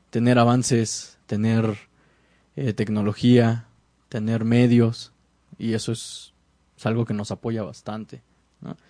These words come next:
Y creo que, bueno, eso es justo de lo que vamos a hablar el día de hoy, ¿no? Aprovechando que hoy es Día de los Maestros,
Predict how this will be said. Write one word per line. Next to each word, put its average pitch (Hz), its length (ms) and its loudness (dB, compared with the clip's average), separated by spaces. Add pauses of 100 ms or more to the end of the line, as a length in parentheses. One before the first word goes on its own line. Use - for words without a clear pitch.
(720)
Y 110 420 0
creo 117 200 2
que, 113 180 4
bueno, 113 320 2
eso 120 180 2
es 117 80 2
justo - 300 0
de 110 80 4
lo 101 100 0
que 101 140 -4
vamos 107 280 -2
a 104 40 -4
hablar 101 220 -2
el 104 120 -2
día 101 120 -2
de 101 140 -4
hoy, 107 240 -6 (520)
¿no? 131 400 -12
Aprovechando 113 800 -4
que 110 180 0
hoy 117 220 4
es - 400 -4 (480)
Día 113 180 0
de 113 100 2
los 107 160 0
Maestros, 117 840 -4